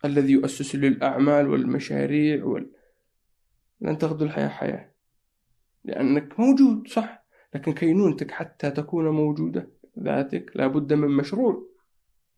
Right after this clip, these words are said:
والمشروع هذا لا ينطلق إلا إذا كان الإنسان هو الأس الذي يحرك هذا المشروع. لكن ممكن تحصل فجأة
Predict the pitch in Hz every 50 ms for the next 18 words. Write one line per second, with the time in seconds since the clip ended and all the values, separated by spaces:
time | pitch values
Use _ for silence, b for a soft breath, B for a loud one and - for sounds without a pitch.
0 | _ _ _ _ _ _ _ _ - 165 156 156 156 147 - 175 175 180 180 165
1 | 165 - 147 151 151 143 156 151 156 180 185 175 165 160 160 160 175 170 - -
2 | 170 165 156 160 165 165 156 - - 185 165 160 156 151 - - - - 160 160
3 | 160 - 170 160 156 170 170 - - - 220 - - - - - _ _ _ _
4 | _ _ _ _ _ _ _ _ _ _ _ _ _ _ _ _ _ _ _ _
5 | _ _ _ _ _ _ _ _ _ 151 147 147 151 143 143 147 147 147 151 147
6 | 147 143 - 147 139 143 139 135 135 135 - - - - b b b b b b
7 | b b - - 196 196 - - 262 269 277 - - 233 233 220 214 214 - 220
8 | 214 - - 214 202 - - 220 214 208 226 220 208 - - - - 254 233 -